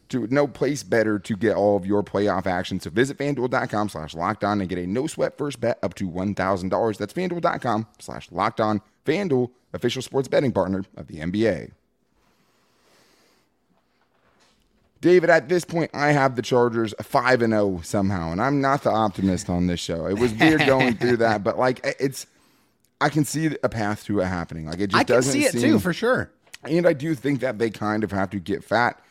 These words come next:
Speaker 1: on some of those teams they have at the beginning because I think those are going to be some of the better matchups that they're
Speaker 2: Yeah, I gotta
Speaker 1: going to
Speaker 2: take
Speaker 1: get.
Speaker 2: care of their business, right?
Speaker 1: Absolutely, and I think especially when you hear what these next six games are, you're gonna wish you got a lot in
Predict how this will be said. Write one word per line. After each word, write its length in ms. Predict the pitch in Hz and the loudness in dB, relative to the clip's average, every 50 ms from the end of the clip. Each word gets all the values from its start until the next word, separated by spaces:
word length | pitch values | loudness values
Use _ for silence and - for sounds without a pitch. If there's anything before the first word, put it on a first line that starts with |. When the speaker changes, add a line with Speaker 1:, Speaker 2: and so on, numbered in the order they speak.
| _ _ _ _ _ _ | _ _ _ _ _ _
Speaker 1:
on 240 | - 101 107 117 117 | -4 -2 0 0 0
some 220 | - 120 113 117 | 0 0 0 2
of 40 | 117 113 | 2 2
those 160 | 113 110 - | 0 0 0
teams 240 | - 113 117 110 101 | -2 -2 -2 0 0
they 80 | 110 | 0
have 160 | 107 107 110 | 0 0 0
at 100 | 110 98 | -2 -2
the 60 | 98 98 | -4 -4
beginning 440 | 104 98 92 107 117 120 107 101 | -4 -2 -2 0 0 0 0 -2
because 280 | 92 90 90 104 92 92 | -2 -2 -4 -4 -2 -2
I 80 | 98 92 | -2 -4
think 240 | - 120 107 98 | -4 -4 -4 -2
those 180 | 92 101 104 98 | -2 -2 -2 -2
are 80 | 104 95 | -2 -2
going 220 | 95 101 98 95 | -2 0 0 -2
to 80 | 90 87 | -2 -2
be 100 | 98 101 | -4 -4
some 240 | - - 101 98 | -2 0 0 0
of 60 | 101 92 | 0 0
the 40 | |
better 240 | 85 78 95 87 95 | 0 0 -2 0 0
matchups 440 | 95 98 98 95 92 - - 82 80 | 0 0 0 0 -2 -4 -6 -8 -6
that 180 | 90 95 92 80 | -4 -4 -4 -2
they're 120 | 90 90 | -2 -2
Speaker 2:
Yeah, 40 | 101 | 0
I 40 | 107 | 0
gotta 120 | 120 120 | 2 2
Speaker 1:
going 100 | 113 101 | 2 0
to 40 | 87 | 0
Speaker 2:
take 160 | - 87 85 | 0 -2 -2
Speaker 1:
get. 80 | 87 139 | -2 -2
Speaker 2:
care 80 | 127 | 0
of 80 | 120 113 | 0 0
their 100 | 110 101 | -2 -4
business, 460 | 90 113 110 98 92 87 80 - - | -2 -2 -4 -4 -6 -8 -12 -10 -6
right? 260 | 101 101 104 110 - _ - - _ _ _ - | -4 -4 -4 -4 -6 _ -20 -20 _ _ _ 4
Speaker 1:
Absolutely, 680 | 117 123 113 - 120 120 123 139 131 113 110 101 98 98 | 4 4 4 2 -4 -2 0 2 2 4 4 4 2 2
and 80 | 98 | 2
I 80 | 101 101 | 2 0
think 180 | 101 110 117 | 0 -2 -2
especially 460 | 104 104 - - 110 117 - 110 110 110 | -2 -2 0 0 0 0 0 0 -2 0
when 260 | 107 107 110 110 107 | 0 0 2 2 2
you 80 | 107 | 0
hear 220 | 98 87 110 113 110 | 0 0 0 0 2
what 300 | 98 101 107 92 78 78 | 2 0 0 0 0 0
these 260 | 120 127 143 131 107 | 0 0 0 2 2
next 260 | 131 131 135 135 - - | 2 0 0 -2 -4 -6
six 260 | - 143 135 - - | -4 -4 -4 -4 -2
games 360 | 123 131 139 139 143 151 131 | 0 2 2 4 4 4 4
are, 300 | 151 151 151 156 156 151 - _ _ _ _ _ - | 4 4 4 4 2 -2 -4 _ _ _ _ _ -4
you're 140 | 110 117 131 | 0 2 2
gonna 160 | 160 165 151 | 4 4 4
wish 260 | 147 151 151 - - | 2 2 0 0 -2
you 60 | 139 | -2
got 240 | 127 135 123 120 127 | 0 2 2 2 2
a 20 | |
lot 300 | 123 117 117 120 117 117 | 2 2 4 4 2 2
in 260 | 113 110 107 101 95 | 2 2 2 2 0